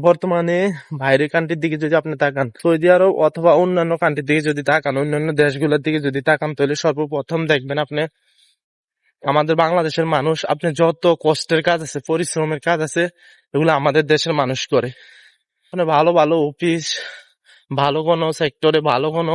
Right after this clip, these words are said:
ইয়াতে যদি কাজ করে, তাহলে ওইটা দেখবেন আপনি কে করে, হয়তো ফিলিপাইনি, নয়তো আপনার অন্যান্য দেশের, কেরালা,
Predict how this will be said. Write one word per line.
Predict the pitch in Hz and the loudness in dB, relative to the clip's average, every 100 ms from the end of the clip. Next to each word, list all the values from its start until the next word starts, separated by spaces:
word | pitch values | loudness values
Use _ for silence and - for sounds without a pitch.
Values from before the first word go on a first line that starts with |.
| 156 | -2
ইয়াতে | 147 151 147 151 | 0 0 0 -4
যদি | 156 160 | -4 0
কাজ | 170 196 - | 0 0 2
করে, | 170 185 208 - _ _ _ _ _ 170 | 2 4 0 -10 _ _ _ _ _ 0
তাহলে | 165 | 4
ওইটা | 180 170 180 | 4 4 4
দেখবেন | 185 165 185 | 4 2 -2
আপনি | 190 180 196 | -2 -4 -6
কে | - 190 | -2 -2
করে, | 196 175 190 180 - - - _ _ _ _ _ _ _ _ _ - - - _ | 2 2 2 -2 -12 -20 -20 _ _ _ _ _ _ _ _ _ -20 -20 -20 _
হয়তো | 156 165 | 0 0
ফিলিপাইনি, | 165 190 185 175 180 190 202 - _ _ _ _ - _ _ | -2 0 2 2 2 2 0 -2 _ _ _ _ -20 _ _
নয়তো | 143 151 147 160 | -2 -2 2 4
আপনার | 170 - 160 | 4 2 2
অন্যান্য | 175 170 147 143 | 2 2 0 2
দেশের, | 151 - 127 | 0 0 -4
কেরালা, | - 156 156 151 | 0 0 2 2